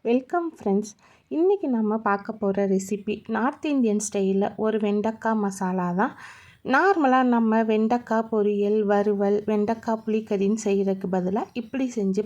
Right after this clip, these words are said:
பாருங்க. அதுக்கு நான் இன்னைக்கு கால் கிலோ அளவுக்கு வெண்டைக்காவை எடுத்து நல்லா கழுவி சுத்தம் பண்ணி வச்சிருக்கேன்.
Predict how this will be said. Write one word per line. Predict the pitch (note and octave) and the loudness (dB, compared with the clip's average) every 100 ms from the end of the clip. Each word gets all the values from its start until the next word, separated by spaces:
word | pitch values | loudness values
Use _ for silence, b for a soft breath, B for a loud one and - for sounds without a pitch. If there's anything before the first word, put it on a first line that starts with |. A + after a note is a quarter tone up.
| G#3 | 0
பாருங்க. | F#3+ F3+ F3+ G#3+ - - B B B B B B B - | -2 0 0 -2 -4 -14 B B B B B B B 2
அதுக்கு | D4 G#4 G4+ D4 | 4 4 4 2
நான் | B3 G#3+ | 4 2
இன்னைக்கு | G3+ G3 B3+ D4+ A#3+ | 2 0 -4 -2 2
கால் | B3+ D#4+ - | 2 0 -2
கிலோ | C#4 C4+ A#3 | 0 2 2
அளவுக்கு | G3+ F#3+ F#3+ B3 | 2 0 -2 0
வெண்டைக்காவை | G#3+ G#3 G#3+ G#3+ G3+ G3 F3+ | 0 0 -2 0 0 0 0
எடுத்து | F#3+ D4+ D4 | -4 -4 0
நல்லா | G3+ G3+ A3 G#3+ | 2 2 0 0
கழுவி | G3 G3+ G#3+ C4+ | 2 2 0 -2
சுத்தம் | G3 F#3+ G#3 G3+ | -4 -2 -2 0
பண்ணி | F#3+ G3+ G3 | 0 0 -2
வச்சிருக்கேன். | F#3+ F3+ F3+ F#3+ A3+ | -2 -4 -4 -4 -4